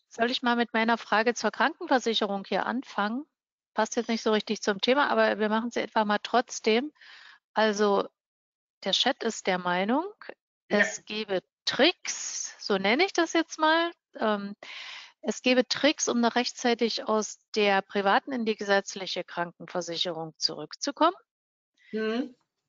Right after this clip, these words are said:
Speaker 1: Wenn ja, welche? Oder ein Trick wird hier schon angeboten, ich lasse mich mit zweiundsechzig und dreiundsechzig noch in einem M V Z anstellen.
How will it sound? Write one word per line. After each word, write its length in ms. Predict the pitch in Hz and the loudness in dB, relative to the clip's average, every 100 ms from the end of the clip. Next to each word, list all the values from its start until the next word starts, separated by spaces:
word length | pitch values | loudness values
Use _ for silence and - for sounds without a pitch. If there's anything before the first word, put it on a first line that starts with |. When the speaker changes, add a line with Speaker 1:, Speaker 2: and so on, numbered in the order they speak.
| _ _ | _ _
Speaker 1:
Wenn 220 | - 208 196 | -2 0 2
ja, 220 | 190 190 | 2 4
welche? 360 | 202 269 349 370 494 - | 6 6 4 4 2 -4
Oder 500 | 226 247 285 302 330 - _ _ - | 0 4 6 6 4 -2 _ _ -2
ein 240 | 208 220 | 0 0
Trick 280 | - 240 - | -2 -6 -2
wird 140 | 233 - | -4 0
hier 100 | 220 | 0
schon 180 | - | 0
angeboten, 680 | 180 196 262 262 277 294 302 | 0 -2 0 2 2 2 0
ich 160 | 269 220 | -4 0
lasse 260 | 220 220 | 2 2
mich 200 | 233 220 | -2 -2
mit 160 | 220 202 | -4 -4
zweiundsechzig 720 | - 214 247 254 240 - 233 | 0 2 4 2 2 -4 -2
und 160 | 240 196 | -2 2
dreiundsechzig 600 | 196 247 262 247 262 233 | 2 2 2 0 -2 0
noch 140 | 226 | 0
in 120 | 220 214 | 0 0
einem 240 | 208 214 | -2 -2
M 180 | 214 214 | -6 -8
V 240 | - 202 | -2 -2
Z 280 | 196 - 311 - | -2 0 0 0
anstellen. 760 | - 196 190 - 196 180 180 | -4 -2 0 0 2 0 -2